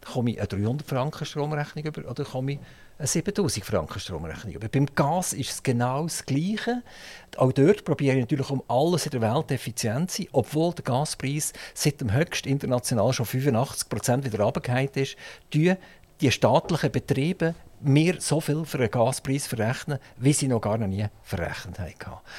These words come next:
Also, da ist eine, eine Kriegsgewündlerei am Laufen von den staatlichen Betrieben und niemand tut denen Einhalt gebieten. Sondern wir leiden unter unserem eigenen Staat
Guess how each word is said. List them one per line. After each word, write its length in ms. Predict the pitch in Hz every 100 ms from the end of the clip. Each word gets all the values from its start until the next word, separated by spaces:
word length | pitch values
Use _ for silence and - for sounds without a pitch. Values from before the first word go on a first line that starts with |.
| - -
Also, 260 | - 120 101 - -
da 140 | 156 -
ist 240 | 165 -
eine, 180 | 139 120
eine 120 | 120
Kriegsgewündlerei 1300 | - 139 185 - - 156 143 127 113 107 143 196 - - -
am 240 | - 120 113
Laufen 680 | 123 104 120 185 - 190 -
von 160 | 123
den 120 | 101 101
staatlichen 840 | - - 113 131 208 185 - 113
Betrieben 640 | 113 - 110 147 - 254 - - - - -
und 280 | 131 127 - -
niemand 600 | 123 127 156 185 190 - _ _ - _ _ _ - - -
tut 160 | 123
denen 220 | 135 131 120
Einhalt 360 | 123 113 123
gebieten. 540 | 143 123 78 - - 92 - - - - _ -
Sondern 420 | - 143 185 131
wir 220 | 135 135 -
leiden 580 | 110 113 120 165 196 208
unter 240 | 127 123
unserem 260 | 127 113 107
eigenen 440 | 95 113 127 -
Staat 600 | - 98 95 196 - -